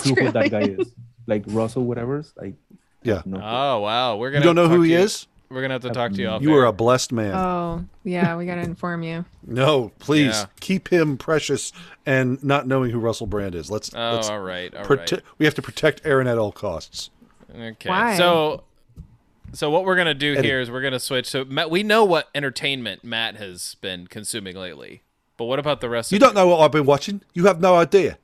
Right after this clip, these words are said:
Speaker 3: That's not, that's, that's not who I am. You, you do
Speaker 2: It's
Speaker 3: you,
Speaker 2: what
Speaker 3: mate.
Speaker 2: you are. <laughs>
Speaker 4: Oh my gosh. Carrie, how about you? What's the latest?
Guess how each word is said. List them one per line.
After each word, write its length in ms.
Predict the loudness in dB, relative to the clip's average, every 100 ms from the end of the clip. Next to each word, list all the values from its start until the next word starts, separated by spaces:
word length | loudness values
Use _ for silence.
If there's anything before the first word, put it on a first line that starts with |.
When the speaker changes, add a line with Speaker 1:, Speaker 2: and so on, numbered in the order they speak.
| _ _ _ _ -20 -6
Speaker 3:
That's 220 | -4 0
not, 220 | 0 0 _
that's, 200 | -4 -4 -8 -10
that's 180 | -6 -2
not 140 | 0
who 120 | 4
I 200 | 4 4
am. 120 | -2 -8 _ _ _ _ _ _ _ _ _
You, 180 | -6 -6
you 180 | -4 -2
do 120 | 2 2
Speaker 2:
It's 80 |
Speaker 3:
you, 140 | 2 0
Speaker 2:
what 100 | 0
Speaker 3:
mate. 60 | 0
Speaker 2:
you 120 | 0
are. 260 | 0 -2 -6 _
<laughs> 400 | 0 2 2 2 2 -2 -6 -16 -18 -20 -20 _ -20 -20 _ _ -20 -20 -20 -20 -18 -18 -18 _
Speaker 4:
Oh 160 | -20 -18
my 140 | -18
gosh. 360 | -20 -18 -18 -6
Carrie, 320 | 0 2 4
how 60 | 2
about 180 | 0
you? 260 | 0 -2 -4 -8 -12
What's 220 | -12 -8
the 80 | -2
latest? 640 | -2 -2 -4 -10 -20 -20